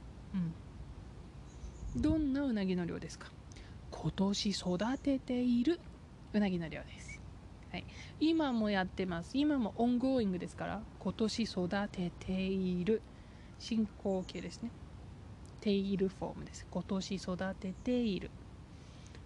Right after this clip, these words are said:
えーっ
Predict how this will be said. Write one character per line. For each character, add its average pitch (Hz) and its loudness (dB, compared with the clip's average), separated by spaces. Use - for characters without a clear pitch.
え 202 0
ー - -6
っ - -6